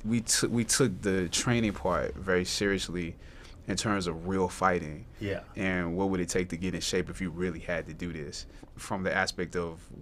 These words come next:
Speaker 1: women and ooh and ahhing.
Speaker 2: Yeah.
Speaker 1: You know, that takes care of itself, I, I think.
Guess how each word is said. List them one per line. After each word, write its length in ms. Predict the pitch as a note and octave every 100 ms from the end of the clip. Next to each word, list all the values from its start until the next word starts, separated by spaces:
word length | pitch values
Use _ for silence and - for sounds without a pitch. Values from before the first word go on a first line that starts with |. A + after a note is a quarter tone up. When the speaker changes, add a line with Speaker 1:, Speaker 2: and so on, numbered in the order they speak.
| - E2
Speaker 1:
women 340 | G2 G2+ F#2
and 140 | F2+ -
ooh 200 | G2 G2
and 100 | E2+
ahhing. 520 | D#2+ G2+ G2+ F2+ E2+
Speaker 2:
Yeah. 400 | G#2 B2+ A#2+ F#2 -
Speaker 1:
You 200 | - A2
know, 400 | G#2 G2 F2+ F2+ F#2+
that 160 | - G2
takes 240 | - F#2+
care 220 | - G#2 F#2
of 80 |
itself, 520 | F2+ - F#2 E2+ - -
I, 300 | F2 E2 -
I 40 | E2
think. 240 | E2 D#2